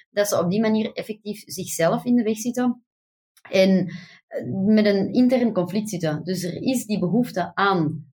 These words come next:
vooruitgang en groei en anderzijds is er ook die behoefte aan mentale rust. En laat mij gewoon even doen, zodat. Dus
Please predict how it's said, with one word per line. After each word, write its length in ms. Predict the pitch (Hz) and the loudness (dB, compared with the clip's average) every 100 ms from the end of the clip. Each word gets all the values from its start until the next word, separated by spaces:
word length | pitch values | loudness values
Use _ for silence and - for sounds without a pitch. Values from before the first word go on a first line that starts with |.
| _ | _
vooruitgang 520 | - 185 196 190 170 160 | -6 0 0 0 -2 -2
en 120 | 156 | -4
groei 320 | 156 220 277 | -2 0 0
en 160 | 180 - | -2 -2
anderzijds 520 | 180 240 240 208 208 | 0 0 0 -4 -6
is 160 | 165 | -12
er 80 | - | -8
ook 160 | 185 202 | -6 -4
die 80 | 180 | -4
behoefte 360 | 160 196 - | -4 -6 -8
aan 340 | - 170 175 - _ _ _ _ | -4 -2 -2 -6 _ _ _ _
mentale 360 | 165 160 156 147 | -6 -4 -4 -6
rust. 520 | 139 - - - _ _ _ _ | -8 -14 -18 -20 _ _ _ _
En 480 | 165 160 151 151 - _ _ _ _ _ _ _ | -6 -4 -4 -6 -14 _ _ _ _ _ _ _
laat 280 | 165 170 170 | -4 -4 -2
mij 80 | 160 | -4
gewoon 220 | 156 156 | -2 -4
even 300 | 143 147 156 | -4 -8 -8
doen, 320 | 151 135 139 - | -6 -6 -6 -6
zodat. 520 | 170 165 156 233 - _ - - - | -2 0 0 -2 -6 _ -20 -20 -4
Dus 320 | 190 180 - | 0 0 -2